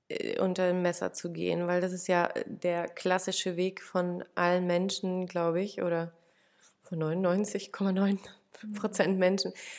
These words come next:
Speaker 1: dass man sagt, „Ja, okay, dann operiere ich mich, dann mache ich die Chemotherapie.“ Was, wieso,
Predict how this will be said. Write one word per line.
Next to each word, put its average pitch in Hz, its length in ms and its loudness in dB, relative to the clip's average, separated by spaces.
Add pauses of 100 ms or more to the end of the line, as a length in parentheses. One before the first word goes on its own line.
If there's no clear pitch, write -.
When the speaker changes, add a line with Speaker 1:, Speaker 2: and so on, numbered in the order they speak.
(100)
Speaker 1:
dass - 120 -6
man 180 160 2
sagt, 180 200 2
„Ja, 175 160 6
okay, 190 400 0 (1120)
dann 190 120 4
operiere 190 400 6
ich 226 120 0
mich, 226 440 4
dann 185 160 -2
mache 180 140 2
ich 175 60 -10
die - 80 -6
Chemotherapie.“ 214 720 0
Was, 190 320 0
wieso, 202 840 0